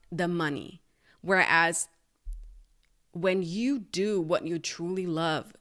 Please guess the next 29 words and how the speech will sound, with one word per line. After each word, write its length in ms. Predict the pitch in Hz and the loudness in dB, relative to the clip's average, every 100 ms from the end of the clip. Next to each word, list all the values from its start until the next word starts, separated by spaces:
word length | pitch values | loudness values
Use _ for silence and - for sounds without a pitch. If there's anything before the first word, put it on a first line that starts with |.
| _ _ - | _ _ -8
money 380 | 156 202 240 | -2 2 4
is 160 | 202 180 | 2 2
a 80 | 180 | 0
byproduct 680 | 170 170 - 160 185 156 - | 0 0 -2 -2 0 -2 -4
of 160 | 139 | -6
that 240 | - - - | -4 -6 -6
because 380 | 165 - 180 165 | -8 -2 -2 0
you 120 | 185 | 0
are 80 | 220 | 2
in 120 | 175 | 2
alignment 480 | 170 156 165 180 165 | 2 2 2 2 0
with 140 | 156 - | -4 -4
who 100 | 165 | -2
you 240 | 151 147 | 0 2
are. 320 | 160 160 - - _ - _ | 2 2 0 -8 _ -20 _
The 80 | - | 0
universe 460 | 196 233 220 202 - | 2 2 2 0 0
knows 520 | 170 170 196 220 208 | -2 0 2 0 0
that 200 | 160 139 | -2 0
you 60 | 160 | 0
need 180 | 160 | 0
to 80 | - | -4
be 120 | 151 | -6
supported, 640 | 151 143 - 180 185 135 - _ _ _ _ _ _ | -6 -8 -6 -4 -2 -2 -4 _ _ _ _ _ _
right? 280 | 156 156 160 | 0 2 0
So 360 | - 190 175 170 - - - | 2 4 4 0 -8 -16 0
it's 240 | 185 - | 0 2
not 360 | 202 196 220 190 | 4 4 4 2
really 540 | 196 190 180 170 147 | 0 4 4 4 0